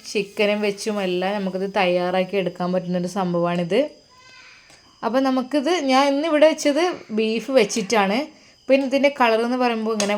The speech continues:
വൈറ്റിലാണ് ട്ടോ വരിക. ഇനി ബാക്കിയുള്ളതും കൂടെ ഒന്ന് സെറ്റാക്കിയിട്ട് നമുക്ക് ഒന്ന് ക്ലിയർ ആക്കി വെക്കാം.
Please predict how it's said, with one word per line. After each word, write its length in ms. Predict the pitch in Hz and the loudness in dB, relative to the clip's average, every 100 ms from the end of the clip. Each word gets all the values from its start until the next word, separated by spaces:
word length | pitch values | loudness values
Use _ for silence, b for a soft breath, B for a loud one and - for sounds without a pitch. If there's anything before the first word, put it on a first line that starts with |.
| 202 | 2
വൈറ്റിലാണ് 440 | 180 180 196 185 | 2 2 0 0
ട്ടോ 60 | 175 175 | 2 4
വരിക. 220 | 175 247 - - B B B B B B 247 | 4 2 -2 -18 B B B B B B -2
ഇനി 120 | 240 262 | 0 4
ബാക്കിയുള്ളതും 560 | 226 190 240 247 240 233 | 4 2 0 0 0 0
കൂടെ 120 | 233 226 | 0 -2
ഒന്ന് 120 | 226 226 | -4 -2
സെറ്റാക്കിയിട്ട് 760 | 208 - 214 202 202 185 185 247 | -4 -2 0 0 0 -2 -2 -2
നമുക്ക് 340 | 208 185 - 294 - - _ _ _ _ b b b b - _ _ - 185 | -2 -4 0 0 -2 -18 _ _ _ _ b b b b -20 _ _ -10 -6
ഒന്ന് 240 | 185 180 180 180 175 - - - - - - - - | -4 -2 -2 -2 -4 -6 -14 -20 -20 -20 -20 -18 -8
ക്ലിയർ 300 | 208 190 180 180 | 2 4 4 2
ആക്കി 220 | 170 214 | 0 -4
വെക്കാം. 360 | 208 - 175 156 | -4 -4 -2 -4